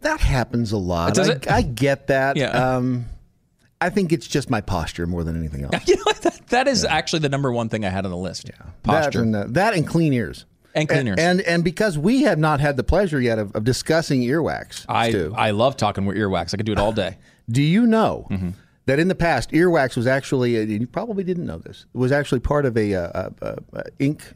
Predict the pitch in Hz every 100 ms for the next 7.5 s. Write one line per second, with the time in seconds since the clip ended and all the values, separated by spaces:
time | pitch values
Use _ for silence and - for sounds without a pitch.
0 | - 160 147 160 135 131 123 131 120 117
1 | 123 - - 131 127 117 117 101 104 -
2 | 117 120 107 110 95 - 92 92 - -
3 | - - - - 110 110 107 101 85 78
4 | - 92 104 104 - - 117 139 117 107
5 | 95 82 - - - 82 82 90 - 180
6 | 233 180 156 170 - 240 - 160 131 110
7 | 101 98 87 87 78